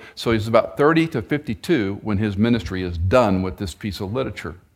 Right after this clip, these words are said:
So you've got a pretty short run in some respects of what he's writing.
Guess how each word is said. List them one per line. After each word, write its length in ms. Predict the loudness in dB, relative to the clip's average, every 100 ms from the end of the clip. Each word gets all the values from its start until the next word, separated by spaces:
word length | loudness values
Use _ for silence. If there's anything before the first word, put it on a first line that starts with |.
| _ _ _ _ -4
So 140 | 2
you've 220 | 2 2 6
got 340 | 6 4 -2
a 100 | -2
pretty 280 | 0 0 0
short 280 | 2 2 2
run 280 | 4 4 4
in 80 | 2
some 220 | 2 2
respects 420 | 0 2 2 2
of 60 | -2
what 140 | -2
he's 160 | -2 0
writing. 460 | 4 4 4 0